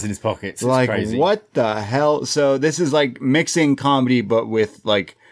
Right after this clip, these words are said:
Speaker 1: some crazy lucha style
Speaker 2: Oh, yeah.
Speaker 1: wrestling. Orange Cassidy has to be, tra-, isn't,
Speaker 2: He
Speaker 1: is
Speaker 2: was, he was training
Speaker 1: Yeah,
Speaker 2: lucha,
Speaker 1: he
Speaker 2: yeah.
Speaker 1: is. Like, so great matchup here. Uh, so they're going back and forth. Penta, um, gets, like, embarrassed because Orange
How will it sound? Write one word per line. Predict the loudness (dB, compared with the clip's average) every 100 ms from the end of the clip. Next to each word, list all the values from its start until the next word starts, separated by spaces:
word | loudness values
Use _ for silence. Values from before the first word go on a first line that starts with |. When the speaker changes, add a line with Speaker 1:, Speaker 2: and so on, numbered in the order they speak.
| -20 _ _ _ -10
Speaker 1:
some | -6 -6
crazy | -6 -2 0 0 -2
lucha | 0 0 0 -2
style | 0 2 2
Speaker 2:
Oh, |
yeah. | 2
Speaker 1:
wrestling. | 0 0 -4 -4 -8
Orange | -10 -4 0 0 0
Cassidy | 0 0 -2
has | 0 -2
to | -4
be, |
tra-, | -8 -2
isn't, | 0 0 0 -4 -8 -2
Speaker 2:
He |
Speaker 1:
is | 0
Speaker 2:
was, | 2 0 -2
he | -4
was | -2
training | -2 0 0
Speaker 1:
Yeah, | 0 0
Speaker 2:
lucha, |
Speaker 1:
he | 0
Speaker 2:
yeah. | 2 2
Speaker 1:
is. | 0 0
Like, | 0 0
so | -2 0
great | 0 0 0
matchup | 2 -2 -2 -6
here. | -4 -6 -6 -18 -20 -6
Uh, | -2 0
so | 0
they're | 0
going | 2 2 2
back | 2 0 0
and | -2
forth. | 0 0 0 -4 -20 _
Penta, | -2 0 2 2 2 0 -4 -2
um, | 0 2 0 -2 -6 -4
gets, | -2 -2 -6 -4
like, | -2 -2 -2
embarrassed | -2 0 2 2 0
because | -4 -2 0
Orange | 2 0 -2